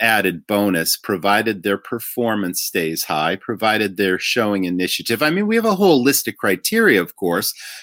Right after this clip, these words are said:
You know, there's a complete job description. There are key results, what our expectations are.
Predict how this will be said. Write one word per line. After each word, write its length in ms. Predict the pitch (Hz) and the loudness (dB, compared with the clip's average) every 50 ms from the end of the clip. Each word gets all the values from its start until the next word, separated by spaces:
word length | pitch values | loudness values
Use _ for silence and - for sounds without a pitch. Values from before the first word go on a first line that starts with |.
| - - | -10 -4
You 100 | 123 117 | -2 0
know, 160 | 113 113 113 | 0 2 2
there's 220 | 107 110 104 - 110 | 2 0 0 0 0
a 100 | 98 95 - - | -2 -4 -4 -8
complete 420 | - 113 104 - - 151 135 - - | -8 -8 -8 -4 -2 -2 -2 -2 -2
job 380 | - - 131 120 120 120 110 | -2 -2 0 0 0 0 -2
description. 640 | 110 110 - - - - 120 110 - - 127 113 104 | -2 -4 -4 -4 -2 -2 -4 -2 -2 -2 -2 0 0
There 120 | 101 92 | 0 -2
are 60 | 87 | -2
key 260 | - - - 131 127 120 | -4 -6 -6 -4 -2 -2
results, 540 | 113 107 98 - 113 104 107 104 - - | 0 -2 -2 -2 -2 -2 -2 -2 -4 -4
what 140 | 117 117 107 | -4 -2 0
our 100 | 104 101 | 0 0
expectations 920 | 101 101 - - - 113 98 - - - 127 127 120 - - 113 113 104 - | 0 -2 -4 -6 -6 -6 -6 -6 -4 0 0 0 0 0 -2 -4 -2 -2 0
are. 280 | 107 107 107 110 - | 2 2 2 0 0